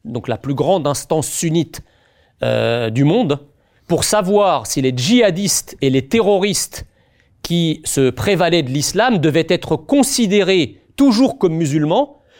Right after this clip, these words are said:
ou s'ils devaient être excommuniés et apostasiés de l'islam. Il y a eu donc des, des, comment dirais-je, des colloques, des réunions,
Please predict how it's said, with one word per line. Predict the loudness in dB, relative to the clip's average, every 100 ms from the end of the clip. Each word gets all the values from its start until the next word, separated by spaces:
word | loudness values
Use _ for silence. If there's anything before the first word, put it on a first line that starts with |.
| -6
ou | -6
s'ils | 0 0 2
devaient | 2 2
être | 2 0 -4 -4
excommuniés | -4 -2 -4 0 2 4 4 4 4 0 -6 _ _ -2
et | 0
apostasiés | 0 0 0 0 0 0 2 0
de | 0
l'islam. | 0 0 0 0 -2 -8 _ _ _ _ _ -20 -4
Il | 0 2
y |
a | 4
eu | 4 2
donc | 2 0 -2
des, | -2 0 0 0
des, | 0 0 0 -2 -6 -12 -6
comment | -2 0
dirais-je, | 0 0 -2
des | -6
colloques, | -2 2 4 2 0 -4 -10 _ _ _ -12
des | -6
réunions, | -4 0 2 4 4 4 2